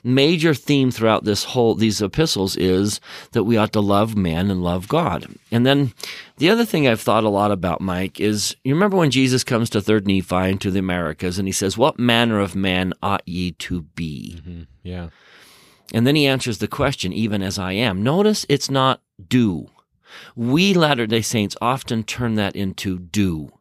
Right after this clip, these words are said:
Speaker 1: I need to do the things that the Savior did. And there's, I think that's great. And I think that's how we become. But the question isn't what we should do. The question is, what should we be?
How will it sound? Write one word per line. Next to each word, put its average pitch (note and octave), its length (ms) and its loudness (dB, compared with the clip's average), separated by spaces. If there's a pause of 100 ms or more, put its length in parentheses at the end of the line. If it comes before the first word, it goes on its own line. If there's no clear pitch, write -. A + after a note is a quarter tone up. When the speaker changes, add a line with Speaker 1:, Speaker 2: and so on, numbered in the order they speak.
(460)
Speaker 1:
I B2 140 2
need D#3 220 2
to C3 100 4
do B2+ 400 2
the A#2 120 0
things A2 380 0
that G2+ 140 -4
the G2+ 100 -6
Savior F#2+ 500 -2
did. E2+ 460 -6
And A2+ 160 2
there's, C#3+ 240 2
I B2+ 140 0
think D#3 180 0
that's C#3+ 220 2
great. A2+ 320 2
And G#2 80 -4
I A2 80 -2
think C3+ 160 -2
that's D3 160 2
how C3+ 100 -4
we B2 140 0
become. G2+ 640 0 (920)
But - 160 0
the B2+ 100 2
question F3 500 0
isn't A#2+ 500 2
what A#2 240 0
we A#2 100 2
should F#2+ 360 0
do. D#3 200 4
The F#2+ 120 -2
question E3 420 -2
is, A2+ 160 0
what A2 180 -2
should G2+ 280 -2
we G2 200 0
be? E2+ 800 0